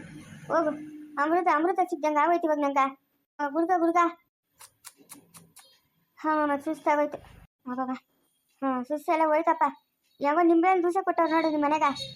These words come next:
ನೀನ್ ಚೆನ್ನಾಗಿದ್ರೆ ನಂಗೆ ಆಸೆ ಆದಾಗ ಕುಡ್ಕಳ, ಕುಡ್ಕಳ ಆಗೋದಲ್ಲಪ್ಪ. ಅಯ್ಯ, ಬಿಸಾಕತ್ತ ಗ್ಲಾಸ್ನ. ಅಷ್ಟಂತ್ಯಾ? ಆಸೆ ಆದ್ರೆ ಬಿಸಾಕತ್ತ?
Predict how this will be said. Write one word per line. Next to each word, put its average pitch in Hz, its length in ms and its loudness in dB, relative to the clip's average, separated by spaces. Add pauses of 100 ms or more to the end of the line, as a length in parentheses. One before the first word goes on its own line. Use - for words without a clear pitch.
(200)
ನೀನ್ 403 180 0
ಚೆನ್ನಾಗಿದ್ರೆ 427 460 4
ನಂಗೆ 339 200 4
ಆಸೆ 339 220 4
ಆದಾಗ 359 480 4
ಕುಡ್ಕಳ, 349 340 4
ಕುಡ್ಕಳ 349 260 2 (600)
ಆಗೋದಲ್ಲಪ್ಪ. 311 520 2 (540)
ಅಯ್ಯ, 240 160 0
ಬಿಸಾಕತ್ತ 370 520 2
ಗ್ಲಾಸ್ನ. 339 360 2 (680)
ಅಷ್ಟಂತ್ಯಾ? 330 480 2 (480)
ಆಸೆ 302 200 0
ಆದ್ರೆ 359 220 4
ಬಿಸಾಕತ್ತ? 339 400 2